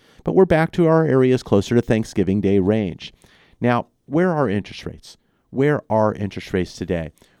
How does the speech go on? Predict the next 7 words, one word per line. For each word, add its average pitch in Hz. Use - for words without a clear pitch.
We're 123
looking 139
at 117
conforming 139
thirty-year 127
fixed -
rates. 98